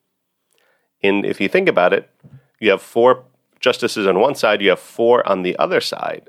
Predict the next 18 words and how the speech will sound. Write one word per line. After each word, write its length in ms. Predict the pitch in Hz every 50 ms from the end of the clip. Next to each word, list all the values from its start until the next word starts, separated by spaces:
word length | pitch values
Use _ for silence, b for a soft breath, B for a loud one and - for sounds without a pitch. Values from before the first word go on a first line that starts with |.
| - _ -
It's 220 | - 101 - -
that 240 | - 107 - - -
ninth 500 | 98 92 104 117 131 127 127 - - -
justice 640 | - - 139 143 160 - - - 95 87 - -
that's 200 | - 95 - -
in 140 | 117 110 101
the 80 | 98 87
middle 340 | 92 131 196 160 107 95 95
that 260 | 95 95 95 - -
controls 640 | - 117 107 104 - - - 98 101 101 101 101 -
the 120 | - 92
majority. 600 | 90 92 95 92 87 110 95 82 - 107 90 - - _ _ _ _ _ _ _ _ _ _ _ 131 -
They 120 | 101 98
can 140 | - 110 101
decide 400 | 95 92 - - 98 98 101 95
to 100 | - 98
go 280 | 87 90 92 92 92 92
with, 380 | 90 92 92 - - - _